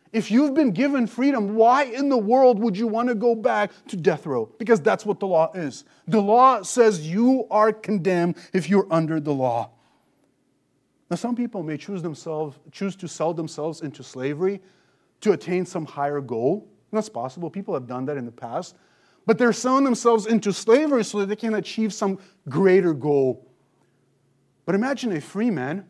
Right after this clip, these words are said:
selling himself into slavery to attain freedom. And that's just stupid. You already have it.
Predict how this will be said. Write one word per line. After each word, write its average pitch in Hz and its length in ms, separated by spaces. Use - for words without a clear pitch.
selling 240 400
himself 214 560
into 208 260
slavery 180 680
to 202 140
attain 160 340
freedom. 123 440
And 190 80
that's 170 100
just 170 160
stupid. 120 420
You - 160
already 262 360
have 208 300
it. 123 120